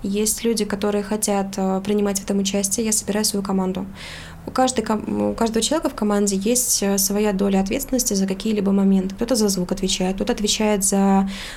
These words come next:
то, чтобы, например, как вот у меня есть Розинган, моя прекрасная подруга и стейдж-менеджер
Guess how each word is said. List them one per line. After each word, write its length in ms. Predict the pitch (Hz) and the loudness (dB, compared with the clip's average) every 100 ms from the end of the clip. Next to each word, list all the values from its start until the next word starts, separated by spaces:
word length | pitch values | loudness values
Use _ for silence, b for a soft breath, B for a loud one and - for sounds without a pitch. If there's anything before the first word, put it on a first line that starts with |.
| B - | B -2
то, 100 | 226 | 0
чтобы, 540 | - 220 196 202 196 196 - | 0 0 0 2 2 -2 -4
например, 360 | 196 196 202 196 | -6 -2 -2 -2
как 140 | 190 202 | -4 -6
вот 120 | 202 | -2
у 40 | |
меня 100 | 190 | 0
есть 160 | 196 196 | 0 0
Розинган, 600 | 202 196 190 190 240 320 - - | 0 2 2 2 0 -2 -6 -4
моя 140 | 196 | -2
прекрасная 440 | 196 190 196 - 196 | -2 -2 -2 -2 -2
подруга 500 | 196 196 277 220 202 | 0 0 -2 0 0
и 180 | 190 196 | 0 -2
стейдж-менеджер 1080 | - 208 202 - 196 190 202 277 262 254 | -2 -2 -2 -2 0 2 2 0 0 -4